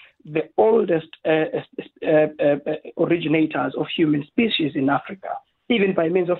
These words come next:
archaeological research, which was not done by Africans themselves. So this is, this is the kind of narrative that people constantly push. But, but if you want to connect this with the conversation at hand, you want to, um, see the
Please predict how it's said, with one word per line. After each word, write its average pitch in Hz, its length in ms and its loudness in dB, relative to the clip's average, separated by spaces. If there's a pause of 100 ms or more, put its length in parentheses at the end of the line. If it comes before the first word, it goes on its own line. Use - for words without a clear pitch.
archaeological 156 600 0
research, 147 460 -2
which - 120 -4
was 139 120 -4
not 147 180 0
done 135 200 -2
by 131 120 -4
Africans 135 480 -4
themselves. - 440 -2 (560)
So - 80 0
this 220 200 -2
is, 208 100 2 (340)
this 277 120 0
is 294 120 0
the 196 180 -4
kind 208 220 0
of 170 100 -6
narrative 160 560 -4 (520)
that - 160 -2
people 185 300 -4
constantly 151 460 -4
push. - 340 -6 (400)
But, - 260 -6
but 190 160 -2
if - 120 -4
you 208 80 -4
want 285 200 0
to - 160 -2
connect 196 340 -2
this 190 160 -6
with 185 120 -4
the 165 160 -2
conversation 156 600 0
at 143 80 -2
hand, - 300 -2 (360)
you 170 200 2
want 202 360 2
to, 165 280 0 (300)
um, 160 340 2 (260)
see 233 240 2
the 185 120 0